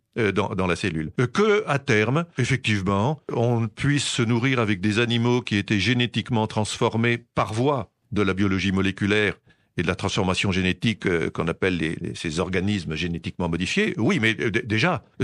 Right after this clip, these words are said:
tous les animaux que l'on consomme aujourd'hui ont été transformés par la main de l'homme, hein. Il faut bien avoir, euh, en tête qu'il n'y a pas un seul aliment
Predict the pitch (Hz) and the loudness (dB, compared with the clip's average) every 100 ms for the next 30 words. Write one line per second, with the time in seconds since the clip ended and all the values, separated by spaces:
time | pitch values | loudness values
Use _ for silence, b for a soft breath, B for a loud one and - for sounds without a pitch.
0 | - 190 156 143 139 135 127 - 101 98 | 0 2 2 2 2 2 2 2 2 2
1 | 104 101 98 110 113 95 90 110 208 185 | 2 0 0 0 0 0 0 2 0 0
2 | 120 110 107 104 107 98 104 156 101 85 | 0 0 0 -2 -2 0 0 0 -2 0
3 | 98 123 151 87 - _ 101 98 B - | 0 2 2 0 -6 _ -4 -4 B -6
4 | 104 - 98 107 101 92 101 85 80 78 | -4 -2 0 2 2 2 0 0 0 0
5 | 50 50 - - - 196 - B B - | -2 -4 -4 -4 -2 -2 -4 B B -2
6 | 98 98 - 117 - 104 - - 165 170 | 0 0 0 -2 0 -2 -2 -2 0 2
7 | 165 160 | 2 0